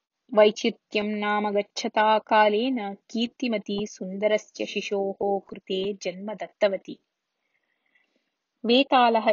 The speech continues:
एवं कथां समाप्य अवदत्, "राजन्, कीर्तिमती स्ववाग्दानम् उल्लङ्घितवती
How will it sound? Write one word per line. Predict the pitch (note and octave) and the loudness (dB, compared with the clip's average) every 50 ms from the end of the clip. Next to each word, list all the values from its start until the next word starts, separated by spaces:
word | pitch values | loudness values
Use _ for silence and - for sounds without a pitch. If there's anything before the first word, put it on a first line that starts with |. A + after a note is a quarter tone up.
| - - | 0 0
एवं | G#3 G3+ G3+ G3 G3+ G3 G3 G3 | 0 0 0 0 -2 -4 -8 -8
कथां | - - G3+ F#3+ - - A3+ A3+ A#3 B3 B3+ C4 | -6 -6 -6 -6 -2 -2 0 0 0 0 -2 -4
समाप्य | B3 - B3+ A3+ G#3 G3 F3+ F3 - _ - - | -2 -2 -4 -2 -2 -4 -6 -8 -10 _ -8 -8
अवदत्, | - - - F#3+ G3 F#3 G#3 F3+ D#3 - _ _ _ _ _ _ _ _ - | -4 -4 -2 -2 -2 -4 -4 -8 -12 -16 _ _ _ _ _ _ _ _ 4
"राजन्, | G#3 F#3+ F#3+ F#3 F#3 F3+ G3 A3+ - _ _ _ _ _ _ _ _ _ _ - | 4 4 4 2 -2 -6 -8 -12 -14 _ _ _ _ _ _ _ _ _ _ -4
कीर्तिमती | B3 C4 D4+ - _ - C#4 A#3 G#3 F#3+ - G3+ F#3+ G3 G3 G#3 | -2 -2 -2 -2 _ -4 -4 -4 -4 -6 -6 -6 -6 -4 -6 -8
स्ववाग्दानम् | - - - G#3 G3+ G3+ G3+ G3+ G#3 G3+ G3 - G#3 G3+ G#3 G3+ G3+ A#3+ C4+ A#3+ G#3 - | -8 -2 0 2 2 4 4 2 2 0 0 0 0 0 0 -2 -2 -2 -2 -4 -4 -6
उल्लङ्घितवती | - G3+ G3+ G#3 G#3+ G#3+ G#3+ G3+ F#3+ G#3+ - G#3 G3 G3+ G3+ - G#3 G3 F#3+ F3+ F#3 - | -6 -6 -4 -4 -4 -4 -4 -4 -4 -2 -2 -2 -2 -2 -4 -4 -6 -6 -6 -6 -8 -8